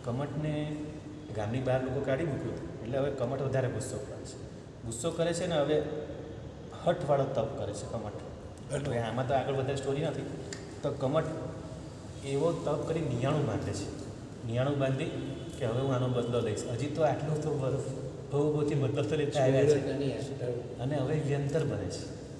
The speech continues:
Speaker 1: આ કમઠ હવે હઠ કરી અને અનશન કરીને મૃત્યુ પામીને વ્યંતર દેવ બને છે. વ્યંતરમાં મેઘમાળી દેવ બને છે.
Speaker 2: એવું?
Speaker 1: મેઘમાળી. મેઘમાળી દેવ એટલે જે વરસાદ લાવે એ મેઘમાળી દેવ.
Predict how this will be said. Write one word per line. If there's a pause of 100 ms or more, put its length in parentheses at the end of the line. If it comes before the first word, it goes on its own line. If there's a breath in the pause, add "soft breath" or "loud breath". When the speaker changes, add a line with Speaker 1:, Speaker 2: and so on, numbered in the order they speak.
Speaker 1:
આ
કમઠ
હવે (640)
હઠ
કરી
અને
અનશન
કરીને
મૃત્યુ
પામીને
વ્યંતર
દેવ
બને
છે.
વ્યંતરમાં
મેઘમાળી
દેવ
બને
છે. (280)
Speaker 2:
એવું?
Speaker 1:
મેઘમાળી. (1500)
મેઘમાળી
દેવ
એટલે
જે
વરસાદ
લાવે (400)
એ
મેઘમાળી
દેવ.